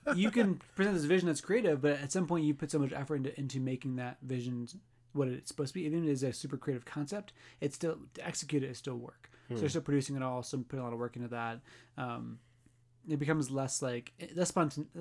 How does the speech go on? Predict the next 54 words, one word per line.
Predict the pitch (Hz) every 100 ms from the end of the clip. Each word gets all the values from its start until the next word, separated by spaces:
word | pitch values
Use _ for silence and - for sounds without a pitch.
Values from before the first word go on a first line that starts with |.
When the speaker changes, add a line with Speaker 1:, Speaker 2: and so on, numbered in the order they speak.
| 175 160
Speaker 1:
yeah, | 147 113
a |
lot | 156
less | 185
spontaneity | - 156 147 131 117 107 107 -
and | 123
more, | 127 123
like, | 117 113 - _ _ - _ _ _
focus | 143 120 117
energy. | 113 110 113 - _ _ - - _
And | 147
so | 180
I'm |
looking | 226 220
forward | 196 180
to | 165
maybe | 160 147
having | 147 143
some | 135 143
more | 139 135
shoots | - 139 135 139
where |
I | 127
can | 123 127 123
do | 123 120 120 120 - _ -
more | 131 123
creative | - 120 120 143
work, | 180 185
more | 131 117
portrait | - 135 147
stuff, | - 151 139
more | 135 131
just, | 123
like, | 135
kind | 135 123
of | - _ -
playing | 127 123
around | 117 113 131
and | 131
not | 110
really | 113
having | 113 110 113
a | 110 110 113
end | 127 127
goal | 120 120
to |
achieve, | 120 - 120 135
like, | 120
not | 123 117 - - - -
really | 131
needing | 123 123 117
to | 123
deliver | 113 117 113
anything, | 131 139 185